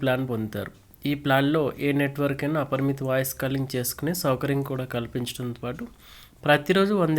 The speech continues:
ఎస్ఎంఎస్లు కూడా ఉచితం. అంటే ఈ ప్లాన్లో టూ ఫిఫ్టీ టూ జీబీ డేటా ఎనభై నాలుగు రోజుల పాటు పొందుతారు. మీ ఏరియాలో ఫైవ్ జీ అందుబాటులో ఉంటే అపరిమిత ఫైవ్ జీ నెట్ స్పీడ్ కూడా పొందుతారు. అయితే ఈ ప్లాన్లో రీఛార్జ్ చేసుకుంటే కేవలం మొబైల్ వెర్షన్ Netflix స్ట్రీమింగ్ అందిస్తుంది.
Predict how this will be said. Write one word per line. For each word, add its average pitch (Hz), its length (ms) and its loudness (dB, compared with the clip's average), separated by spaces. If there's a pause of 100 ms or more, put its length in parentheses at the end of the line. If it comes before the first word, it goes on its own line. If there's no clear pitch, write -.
ఎస్ఎంఎస్లు 147 480 -4
కూడా 165 160 0
ఉచితం. - 260 -10 (680)
అంటే 165 240 4
ఈ - 100 2
ప్లాన్లో 160 400 6 (240)
టూ 156 60 0 (100)
ఫిఫ్టీ 151 320 -4
టూ 151 80 2 (100)
జీబీ 139 200 2 (100)
డేటా 127 260 2 (260)
ఎనభై 135 280 2
నాలుగు 139 240 4
రోజుల 135 260 0
పాటు 135 240 0
పొందుతారు. 113 420 -4 (220)
మీ 151 80 2 (120)
ఏరియాలో 170 360 2
ఫైవ్ 143 240 4
జీ 165 120 0
అందుబాటులో 143 480 2
ఉంటే 139 180 -4 (180)
అపరిమిత 160 480 -2
ఫైవ్ 131 240 0
జీ 139 140 -2
నెట్ 135 180 -4
స్పీడ్ 127 300 -4
కూడా 156 180 -2
పొందుతారు. 110 420 -6 (640)
అయితే 180 220 4
ఈ - 80 2
ప్లాన్లో 180 440 6
రీఛార్జ్ 156 380 0
చేసుకుంటే 156 440 -4
కేవలం 143 380 0
మొబైల్ 143 280 0
వెర్షన్ 151 380 0
Netflix 151 380 -4 (100)
స్ట్రీమింగ్ 139 400 0
అందిస్తుంది. 110 500 -4